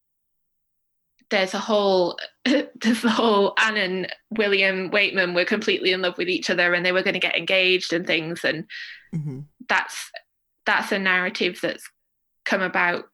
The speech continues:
Speaker 1: purely based on, I think, the letter that Charlotte wrote to Ellen about how they were sighing at each other in church or something.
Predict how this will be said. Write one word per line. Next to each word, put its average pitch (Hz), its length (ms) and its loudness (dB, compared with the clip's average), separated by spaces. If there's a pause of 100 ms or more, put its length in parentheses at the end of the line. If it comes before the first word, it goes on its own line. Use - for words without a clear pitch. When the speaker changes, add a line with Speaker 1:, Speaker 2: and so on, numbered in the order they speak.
(240)
Speaker 1:
purely 180 460 0
based 175 420 -2
on, 170 240 0
I 185 100 -6
think, 175 360 -6 (100)
the 190 100 -2
letter 175 400 -2
that 160 160 -4
Charlotte 175 400 0
wrote 170 200 -4
to - 180 -4
Ellen 170 320 -6 (180)
about 180 220 -4
how 180 180 -2
they 175 140 -6
were 170 120 -2
sighing 175 460 -2
at 170 100 -6
each - 200 -6
other 208 160 -4
in 185 140 -2
church 214 420 0
or 190 40 -6
something. 185 460 -6